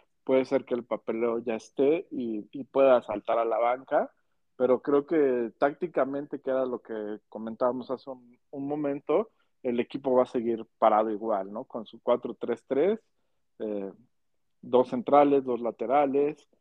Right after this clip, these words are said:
eh, los tres mediocampistas, que yo creo que a-, hasta ahorita va a seguir utilizando los mismos,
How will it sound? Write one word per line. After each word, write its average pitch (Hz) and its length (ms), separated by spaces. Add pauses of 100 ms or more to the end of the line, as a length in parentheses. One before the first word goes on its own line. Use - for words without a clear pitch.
(300)
eh, 104 440 (160)
los 123 200
tres 131 180
mediocampistas, 139 1000
que 107 200
yo 117 140
creo 120 180
que 117 120
a-, 104 180 (120)
hasta 98 340
ahorita 127 340
va 123 60
a - 20
seguir 120 320
utilizando 120 520
los 101 220
mismos, 127 580